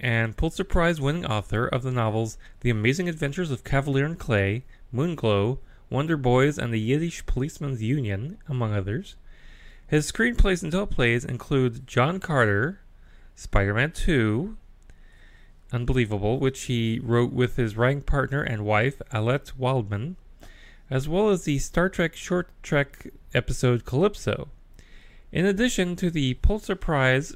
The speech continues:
Chabon has won the Hugo, Nebula, My-, My-, Mythopic, uh, Sidewise, and Ignatius Awards, which is Spanish's, which is Spain's Hugo Award, and many others. Now,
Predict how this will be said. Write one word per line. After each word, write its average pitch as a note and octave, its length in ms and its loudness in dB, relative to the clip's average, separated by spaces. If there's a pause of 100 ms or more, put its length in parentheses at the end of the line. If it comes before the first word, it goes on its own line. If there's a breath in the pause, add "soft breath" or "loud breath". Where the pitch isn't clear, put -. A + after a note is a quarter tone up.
Chabon C3 380 0
has C3 160 -2
won A#2+ 240 -2
the A2 160 -2
Hugo, A#2+ 600 0 (100)
Nebula, A2+ 560 -2 (500 soft breath)
My-, B2 240 -4 (520)
My-, C#3 180 0 (340)
Mythopic, C#3 680 -2 (1080 soft breath)
uh, A2 180 0
Sidewise, B2 800 0
and A#2 380 -4
Ignatius A#2+ 640 -4
Awards, G#2+ 540 0
which A2 160 -8
is G#2 140 -4
Spanish's, A2 720 -4 (180)
which A#2+ 200 -4
is G#2+ 80 -8
Spain's C#3+ 480 0
Hugo A2 320 2
Award, F#2+ 420 -2 (220)
and F3 240 -2
many G2+ 220 -2
others. C3 420 -4 (2500 soft breath)
Now, C3 520 0